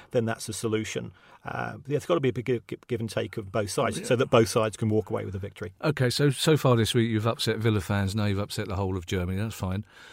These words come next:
Speaker 2: Um, I, I just, please don't include me in these terrible sweeping generalisations about <laughs> people caring. What, um, UEFA have been noticeable by their silence here, though,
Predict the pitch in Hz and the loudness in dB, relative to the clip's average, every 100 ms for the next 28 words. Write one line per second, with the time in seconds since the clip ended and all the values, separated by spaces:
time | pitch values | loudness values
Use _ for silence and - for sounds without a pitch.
0 | - - - 113 113 107 107 - - - | -20 -14 2 4 6 6 4 -2 -12 -6
1 | 104 110 110 101 - - - - - 160 | -4 -4 -6 -8 -10 -12 -12 -6 4 4
2 | 101 85 82 90 101 95 98 101 98 - | 4 -2 -6 -2 -2 0 0 0 -2 -6
3 | - 127 113 98 - 117 107 104 123 117 | 0 2 2 2 2 2 2 2 4 6
4 | 123 117 113 120 110 123 - 156 - 143 | 6 6 4 2 0 2 6 6 6 4
5 | 143 131 - - - - 175 175 190 185 | 4 2 -2 -14 -12 8 10 12 10 10
6 | 180 - - 190 170 180 185 165 139 139 | 8 2 -8 10 12 12 12 12 10 8
7 | - 127 113 139 127 127 123 139 131 131 | 4 0 8 8 10 8 6 8 8 8
8 | 117 120 110 110 101 113 98 90 104 92 | 6 4 6 6 4 4 4 2 -2 0
9 | 95 98 | 0 -2